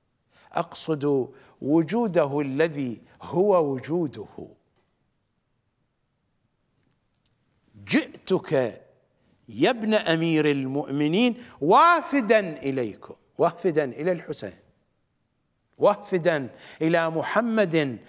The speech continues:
وآل محمد، قمر الهاشميين، وجه الحسين، باب الحسين، وجه محمد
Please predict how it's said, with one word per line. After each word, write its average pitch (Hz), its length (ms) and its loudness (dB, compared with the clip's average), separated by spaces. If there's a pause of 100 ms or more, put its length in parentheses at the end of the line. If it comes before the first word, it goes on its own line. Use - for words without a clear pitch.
(140)
وآل 214 540 0
محمد، 170 760 -2 (300)
قمر 226 440 4
الهاشميين، 175 1600 0 (200)
وجه 160 560 2
الحسين، 104 600 -8 (440)
باب 226 500 6
الحسين، 131 640 -4 (400)
وجه 269 480 4
محمد 208 960 0